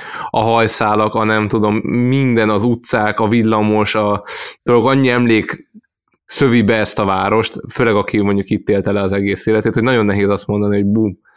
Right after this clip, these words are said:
elmegyek innen. Ráadásul ön, akik, ö, itt szocializálódtak, és a barátaik is itt szocializálódtak, és itt, itt maradtak a városban, az olyan nagyon, nagyon-nagyon erős kötelék, amilyen kötelékeket én így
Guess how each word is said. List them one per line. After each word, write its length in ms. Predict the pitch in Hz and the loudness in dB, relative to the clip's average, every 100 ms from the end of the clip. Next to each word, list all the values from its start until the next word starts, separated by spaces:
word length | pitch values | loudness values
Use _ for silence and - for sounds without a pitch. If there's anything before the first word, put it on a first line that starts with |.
| _ | _
elmegyek 520 | - 107 95 98 92 | -6 -2 0 0 -2
innen. 180 | 104 104 | -2 0
Ráadásul 460 | 110 113 - 120 107 - - - _ | 2 0 0 0 0 -6 -20 -20 _
ön, 200 | 120 120 - - 123 - | -4 -4 -4 -6 -6 -8
akik, 480 | - 117 - 117 - | -6 -6 -2 -4 0
ö, 380 | 127 117 117 117 - | 2 4 4 2 0
itt 220 | 127 117 - - | -4 -4 -8 -8
szocializálódtak, 1040 | - 113 - 110 107 107 107 107 107 - | -4 -4 0 0 2 2 2 0 -2 -2
és 80 | 160 | 0
a 60 | |
barátaik 480 | 165 120 110 113 107 | 2 2 0 -2 -2
is 80 | 107 | 0
itt 80 | 107 | 0
szocializálódtak, 840 | 120 110 110 107 107 104 95 110 | 0 0 0 0 2 0 -2 -2
és 100 | 123 | -2
itt, 60 | 110 - | -2 -4
itt 160 | - 131 | -4 0
maradtak 360 | 113 98 104 | 0 0 -2
a 60 | 104 | -2
városban, 640 | 101 104 110 110 117 113 - - - _ _ _ | 0 2 2 2 0 -2 -6 -20 -20 _ _ _
az 140 | 110 110 | -2 0
olyan 120 | 117 | 2
nagyon, 560 | 120 113 104 101 101 - | 2 2 2 0 -4 -8
nagyon-nagyon 500 | 120 127 120 104 98 | -2 2 2 2 2
erős 600 | 98 101 101 - - - - | 2 2 2 0 -6 -8 -6
kötelék, 440 | - 107 107 104 | -4 0 2 2
amilyen 400 | 110 113 110 107 | 2 0 0 0
kötelékeket 640 | 101 107 117 110 107 113 113 | -2 -2 0 0 0 -4 -2
én 140 | 110 | 0
így 220 | 110 107 | 0 -2